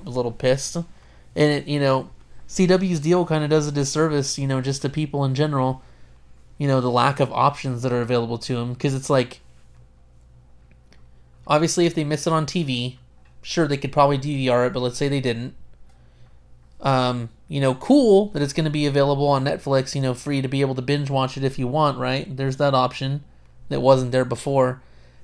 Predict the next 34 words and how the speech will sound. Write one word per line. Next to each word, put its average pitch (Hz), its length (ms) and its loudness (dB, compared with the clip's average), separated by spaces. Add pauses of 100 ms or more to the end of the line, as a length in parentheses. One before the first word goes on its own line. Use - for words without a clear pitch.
But 156 120 4
at 143 60 -4
the 143 60 0
same 196 260 0
time, 139 500 -2
they're 139 100 -4
simultaneously 160 800 -2
taking 147 300 -4
the 139 80 0
option 143 320 -2
away 135 220 0
of 123 80 -4
just 135 180 -4
allowing 135 380 0
the 131 60 -4
people 135 300 -4
to 131 100 -4
access 131 460 -2
the 135 100 -4
show 135 440 -2 (680)
on 139 200 2
Hulu, 123 380 0 (920)
which, - 500 -2 (640)
you 151 100 -2
know, 147 180 2
I - 20 -4
mean, 147 180 0
it's 139 140 -2
gotta 180 200 0
benefit 143 440 2
C 156 200 -2
W 139 280 0
somehow 143 500 0
because 139 640 -4